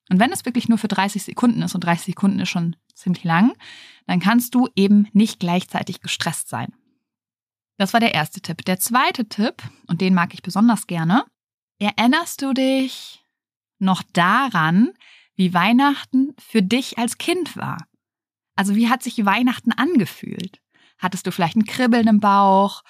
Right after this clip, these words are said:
Konntest du eine Nacht vorher vor Aufregung kaum schlafen?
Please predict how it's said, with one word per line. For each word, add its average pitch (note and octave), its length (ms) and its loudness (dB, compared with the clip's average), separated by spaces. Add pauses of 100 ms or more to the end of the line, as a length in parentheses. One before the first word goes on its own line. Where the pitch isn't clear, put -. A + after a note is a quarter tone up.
(220)
Konntest F#3 440 -2
du F3+ 260 0
eine E3+ 280 2
Nacht E3+ 240 -4
vorher E3 640 -4 (240)
vor - 180 -4
Aufregung E3+ 500 -2
kaum A3+ 260 2
schlafen? A3+ 840 2